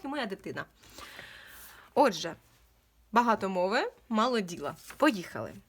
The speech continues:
Для початку все, що нам треба зрозуміти, це як ми розділяємо нашу площину.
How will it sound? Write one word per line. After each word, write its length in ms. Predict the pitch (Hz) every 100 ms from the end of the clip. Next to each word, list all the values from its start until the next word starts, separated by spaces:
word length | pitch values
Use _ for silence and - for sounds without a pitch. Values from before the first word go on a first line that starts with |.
| _ _ _ _ _ _ _ - -
Для 180 | 226 269
початку 520 | 320 392 523 - 247
все, 260 | - 302
що 120 | 302 269
нам 160 | 254
треба 260 | 240 233 233
зрозуміти, 600 | 220 214 247 494 - 196 - - - -
це 240 | 339 370 220
як 300 | 247 330 349
ми 100 | 269
розділяємо 500 | 226 214 226 247 214
нашу 220 | 214 214
площину. 480 | 196 190 - 170